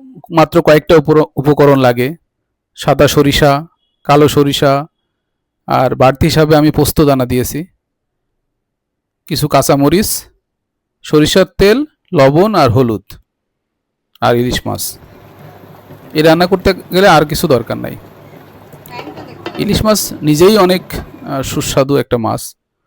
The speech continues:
সামান্য কিছু দিলেই টেস্ট সুন্দর হয়। তো সেই জন্যে খুব সহজে, সহজ উপকরণে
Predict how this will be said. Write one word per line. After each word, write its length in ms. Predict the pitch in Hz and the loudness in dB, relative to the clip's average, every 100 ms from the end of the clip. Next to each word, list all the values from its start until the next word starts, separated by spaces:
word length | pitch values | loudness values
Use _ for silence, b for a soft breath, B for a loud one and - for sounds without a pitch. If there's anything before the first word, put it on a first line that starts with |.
| _ _ _ _ _ _ _ - | _ _ _ _ _ _ _ -10
সামান্য 380 | - 156 165 160 | -2 0 0 0
কিছু 220 | 160 185 | -2 -2
দিলেই 520 | 156 156 190 240 - 190 - | 0 2 0 -2 -10 -14 -4
টেস্ট 240 | 147 - | -2 -2
সুন্দর 320 | - 147 135 | -4 -2 0
হয়। 260 | 120 123 170 - _ _ _ _ _ _ _ _ _ | 0 -2 -6 -14 _ _ _ _ _ _ _ _ _
তো 160 | 127 - | -8 -4
সেই 180 | 147 | -2
জন্যে 420 | 147 165 165 160 - - | 0 0 2 0 -2 -6
খুব 140 | 165 | -4
সহজে, 580 | - 175 165 160 160 160 - | 0 4 4 2 0 0 -6
সহজ 360 | - 151 180 165 | -2 2 2 2
উপকরণে 680 | 147 151 139 139 135 127 | -2 0 2 2 0 -4